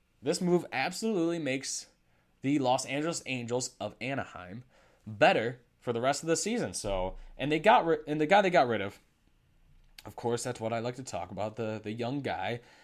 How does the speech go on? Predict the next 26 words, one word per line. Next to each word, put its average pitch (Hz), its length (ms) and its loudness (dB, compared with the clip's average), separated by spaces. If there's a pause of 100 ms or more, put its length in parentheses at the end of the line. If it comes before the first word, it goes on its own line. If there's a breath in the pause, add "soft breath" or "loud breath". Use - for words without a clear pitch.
(500 soft breath)
Let, 156 240 -2
let, 170 200 0
let, 208 240 -2
let's 196 200 -2
go 165 240 4
in, 143 160 0 (200)
go 135 240 4
into, 110 680 0
to 113 160 -4
him 107 180 -4
a 101 60 -4
little 92 240 -4
bit. 87 280 -12 (1500)
Grayson 185 600 0 (340)
Long. 87 380 -4 (720)
He 117 100 -8
was 107 120 -4
a 107 60 -4
third-round 185 460 2
pick 120 300 -4 (640)
in 107 140 -6
the 98 260 -4
two 190 180 -6
thousand 160 300 4
fifteen 143 480 -4
draft, 95 420 -6